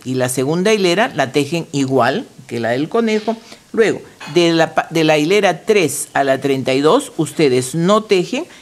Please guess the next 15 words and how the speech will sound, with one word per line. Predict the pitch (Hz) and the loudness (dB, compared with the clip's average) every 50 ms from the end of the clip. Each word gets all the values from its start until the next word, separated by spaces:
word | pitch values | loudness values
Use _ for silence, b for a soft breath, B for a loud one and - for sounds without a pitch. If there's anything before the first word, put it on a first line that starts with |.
| B B | B B
entonces | - 175 180 180 196 190 185 175 190 175 165 | -8 -8 -2 0 0 0 0 0 -2 -4 -4
pasan | - - 185 175 160 - 156 135 - - | -2 0 0 0 0 0 -4 -4 -4 -4
a | 135 139 | -2 0
la | 139 131 | 2 2
hilera | 131 139 147 170 185 202 208 | 2 2 2 4 4 2 2
treinta | 214 - 247 262 262 254 277 | 2 0 0 0 0 0 0
y | 269 262 | -2 0
tres | 262 - 240 240 240 240 240 B B B B - | 0 0 2 2 2 0 -2 B B B B -4
y | 208 233 | -4 -2
siguen | 226 - - 220 196 190 190 190 185 | -2 -2 0 0 2 4 4 2 2
tejiendo | 185 185 175 - 185 170 160 151 175 175 - - | 0 -2 0 2 0 0 2 2 0 0 0 -2
hasta | - 156 156 - 170 | -4 -4 -2 -2 -2
que | 151 160 | -2 -2
termine | 151 - 143 135 127 135 139 139 143 143 143 | -2 -2 -4 -4 -4 -4 -4 -4 -4 -4 -6
la, | - 131 123 120 - | -6 -4 -2 -2 -4